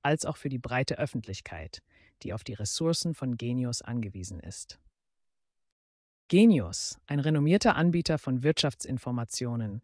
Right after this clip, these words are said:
Nachrichten und Fachzeitschriften, wurde Opfer einer ausgedehnten und hochgezielten Cyberattacke. Dies berichtete das Unternehmen in einer Pressemitteilung. Der Vorfall hat dazu geführt, dass der Zugang zu wichtigen Wissenschaftsdaten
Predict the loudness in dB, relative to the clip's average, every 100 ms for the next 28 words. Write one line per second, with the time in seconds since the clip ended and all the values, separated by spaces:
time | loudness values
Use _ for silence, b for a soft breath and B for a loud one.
0 | b b b -2 0 0 0 -6 -4 -6
1 | -6 -4 0 0 0 -6 -4 -6 -6 -4
2 | -4 -6 b b b 4 4 4 2 4
3 | 4 2 2 2 2 2 4 4 2 -2
4 | -2 -6 -4 0 0 0 -6 -4 -4 -4
5 | -2 2 2 0 -6 -10 -12 -14 -16 _
6 | _ _ _ _ -2 0 0 0 0 0
7 | -2 0 -2 -2 -2 0 0 2 2 0
8 | -4 -6 -6 -6 -4 -2 -2 -4 -6 -8
9 | -10 -10 -14 -20 _ _ _ _ _ -4
10 | 6 6 8 6 6 4 2 0 -4 -6
11 | -2 0 0 -2 -16 _ -8 -4 -4 -2
12 | 0 4 6 4 4 0 2 0 2 2
13 | 4 4 4 4 2 2 0 -2 0 0
14 | -2